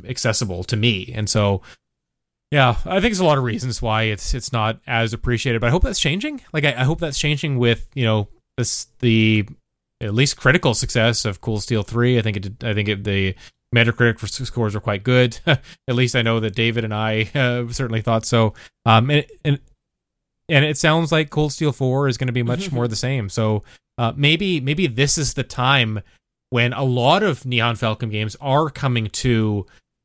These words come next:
Speaker 1: modern platforms, uh, and in, and in a fairly quick su-, uh, succession, right? Like, maybe this is their chance to gain some notoriety,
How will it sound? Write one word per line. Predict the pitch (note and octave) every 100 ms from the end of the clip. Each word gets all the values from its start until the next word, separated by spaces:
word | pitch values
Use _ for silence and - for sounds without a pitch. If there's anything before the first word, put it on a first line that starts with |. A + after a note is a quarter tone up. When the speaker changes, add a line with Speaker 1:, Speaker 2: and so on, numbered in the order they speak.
| -
Speaker 1:
modern | A#2+ A#2+ A#2 A2
platforms, | G2+ A2 A2 A2+ A2+ F#2 - - - -
uh, | A2 G#2+
and | B2+ C3+
in, | C#3+ D3 E3
and | D3 D3
in | F#3+
a |
fairly | F3+ F3+ F3 F#3
quick | D3+ - - E3+ G#3+ A3+
su-, | - - F#3+ -
uh, | C3+ C3
succession, | B2 C3+ F3 F#3 C4+ B3+
right? | D#3+ G#3
Like, | G3 B2+ - - _ _
maybe | D#3 D#3
this | C#3+ C#3+
is | D3+
their | C3+
chance | A#2+ C3 A#2+ B2
to | - A#2+
gain | G#2+ A2+ C3+ C3
some | - A2+
notoriety, | A2+ A2 G#2+ A2+ A2 A2+ G#2